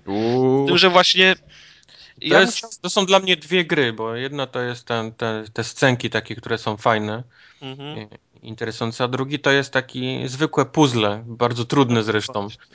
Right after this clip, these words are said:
Speaker 3: Więc, więc te gry się totalnie różnią, jeżeli chodzi o gameplay i o, o, o fabułę. Nie, moim zdaniem nie pasują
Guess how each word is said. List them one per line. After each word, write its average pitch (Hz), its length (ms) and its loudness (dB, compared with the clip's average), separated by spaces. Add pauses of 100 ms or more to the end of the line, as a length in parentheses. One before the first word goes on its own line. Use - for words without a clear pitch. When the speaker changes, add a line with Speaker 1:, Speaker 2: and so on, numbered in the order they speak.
(380)
Speaker 3:
Więc, 113 260 -8
więc 123 200 -4
te 135 120 0
gry 139 180 2
się 139 220 4
totalnie 151 500 4
różnią, 131 520 0
jeżeli 123 320 -6
chodzi 123 300 -4
o 120 60 0
gameplay 123 600 2
i 113 80 -6
o, 110 240 -4
o, 113 260 -4
o 113 40 -6
fabułę. 110 640 2 (160)
Nie, 131 360 -8
moim 143 240 0
zdaniem 156 260 4
nie 156 80 4
pasują 151 480 4